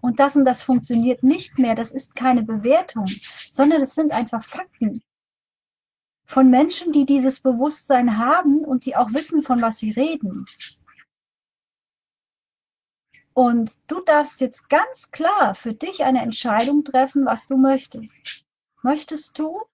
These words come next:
dich öffnen für den göttlichen Menschen in dir? Möchtest du auch aufhören, einen Job hinterher zu rennen, der dir keine Freude macht?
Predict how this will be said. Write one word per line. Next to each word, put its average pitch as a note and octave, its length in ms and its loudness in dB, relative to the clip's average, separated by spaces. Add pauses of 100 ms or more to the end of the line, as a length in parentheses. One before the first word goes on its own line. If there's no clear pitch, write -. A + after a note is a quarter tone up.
(2750)
dich - 260 -4
öffnen A3 640 0 (140)
für B3+ 140 -2
den A#3 160 -2
göttlichen D4 500 2
Menschen B3 420 0
in B3+ 140 2
dir? C4 260 0
Möchtest D4 560 -2
du C#4 120 -4
auch B3 360 2 (520)
aufhören, C4+ 840 4
einen A#3 320 -2
Job - 520 -2
hinterher D4 500 2
zu - 180 -10
rennen, C4+ 360 4
der B3 120 0
dir A3+ 120 -4
keine A3+ 240 -2
Freude C4+ 420 2
macht? C#4+ 300 0